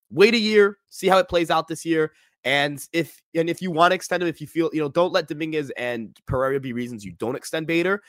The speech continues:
because you, they can fight out for left field, you know, or you move one of them. It is what it is, unless both of them just pop off and there's no reason to bring in Bader. Um, you know, assuming that you have Bader and he plays well and that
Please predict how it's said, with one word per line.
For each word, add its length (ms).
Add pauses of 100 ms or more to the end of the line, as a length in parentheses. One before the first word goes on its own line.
(140)
because 480
you, 100
they 120
can 120
fight 220
out 140
for 80
left 200
field, 360 (240)
you 80
know, 300
or 480 (260)
you 120
move 260
one 140
of 80
them. 320
It 120
is 120
what 120
it 80
is, 140
unless 220
both 220
of 40
them 160
just 180
pop 280
off 240
and 80
there's 140
no 80
reason 260
to 40
bring 280
in 100
Bader. 380 (280)
Um, 420 (380)
you 80
know, 180
assuming 500 (460)
that 280
you 140
have 260
Bader 260
and 80
he 60
plays 300
well 240
and 80
that 120